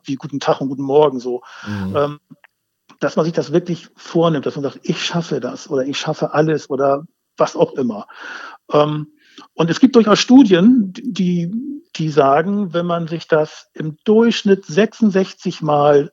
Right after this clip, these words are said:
Speaker 1: sagt, bitte jetzt nicht mitzählen, das ist, glaube ich, eine doofe Taktik.
Speaker 2: Hm.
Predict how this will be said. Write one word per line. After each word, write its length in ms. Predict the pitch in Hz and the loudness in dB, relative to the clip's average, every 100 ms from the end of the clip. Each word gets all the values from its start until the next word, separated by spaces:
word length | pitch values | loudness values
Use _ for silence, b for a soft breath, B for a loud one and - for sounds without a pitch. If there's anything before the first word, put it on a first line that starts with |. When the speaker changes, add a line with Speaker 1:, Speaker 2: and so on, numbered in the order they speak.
| 370 | -12
Speaker 1:
sagt, 680 | 311 135 131 139 - - - _ | -8 -4 -4 -4 -8 -10 -18 _
bitte 180 | - 170 | -2 2
jetzt 240 | 160 156 - | 4 2 0
nicht 160 | 156 | -4
mitzählen, 580 | 160 185 185 202 202 208 | 0 0 0 2 4 4
das 140 | 175 | 2
ist, 100 | 160 | -6
glaube 140 | - 151 | -6 -6
ich, 80 | 147 | -6
eine 100 | 143 | -6
doofe 280 | 156 165 | -4 -4
Taktik. 400 | 180 196 - 233 - _ | -6 -10 -10 -10 -10 _
Speaker 2:
Hm. 140 | B | B